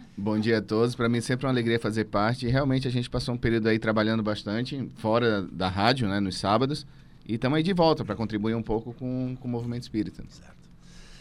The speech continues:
Speaker 2: Ah, o Jefferson Sotero, ele faz parte do Seara de Jesus de Criciúma, é,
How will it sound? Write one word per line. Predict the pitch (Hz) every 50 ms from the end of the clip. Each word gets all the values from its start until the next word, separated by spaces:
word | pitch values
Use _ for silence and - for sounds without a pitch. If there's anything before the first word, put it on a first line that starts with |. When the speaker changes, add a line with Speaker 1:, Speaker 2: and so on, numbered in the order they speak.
| - - - - - - - -
Speaker 2:
Ah, | 127 147 160 165 160 160 160 156 156 156 151 147 143 135 127 131 - - - - - - - - - - - - - -
o | - 127 131 143 139
Jefferson | 117 120 156 175 180 175 196 185 - - 196 185 180 175 151
Sotero, | - - 139 131 131 127 120 127 131 139 147 175 196 190 - - - - - - - - - -
ele | 113 117 127 127 127 123 120 123 123 127 117 110 - -
faz | - 135 135 135
parte | 135 135 131 131 127 131 143 147
do | 135 135 135 123 117
Seara | - - 139 139 143 135 127
de | 117
Jesus | 110 113 120 110 104 117 117 104
de | 107
Criciúma, | - - 104 - - - 110 107 113 139 165 185 180 - - - - - - - - - - - - - - - - - -
é, | 113 110 107 107 104 104 110 101